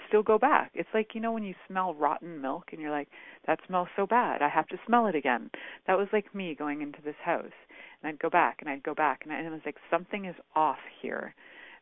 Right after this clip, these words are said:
There is something so off that it's so weird. I have to go back." And so I did, and I did. And one of the things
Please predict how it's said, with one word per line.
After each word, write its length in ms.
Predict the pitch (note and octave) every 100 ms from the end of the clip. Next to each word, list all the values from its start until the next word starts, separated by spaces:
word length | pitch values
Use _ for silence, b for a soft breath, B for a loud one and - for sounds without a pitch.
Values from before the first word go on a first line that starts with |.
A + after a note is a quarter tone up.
| -
There 160 | E3+
is 80 | D#3 -
something 360 | D3+ - F3 D#3+ -
so 180 | F3 E3
off 220 | C#3+ D#3 -
that 140 | D3
it's 100 | - - -
so 140 | D3
weird. 460 | C#3 E3 D#3 B2+ - _
I 60 | -
have 160 | D3+
to 60 | -
go 120 | D#3
back." 440 | E3 - - - - B B B B B -
And 100 | G3 B3
so 80 |
I 80 | B3
did, 220 | G3+ D#3
and 100 | D3+ D#3+
I 60 |
did. 280 | D3 C#3+ - _ _ _ _ _ _ _ _ - -
And 320 | F#3 F#3 F#3 - _ _ -
one 340 | A#2+ F#3 A3
of 180 | B3+ A3+
the 100 | G3
things 340 | F#3 F#3 F3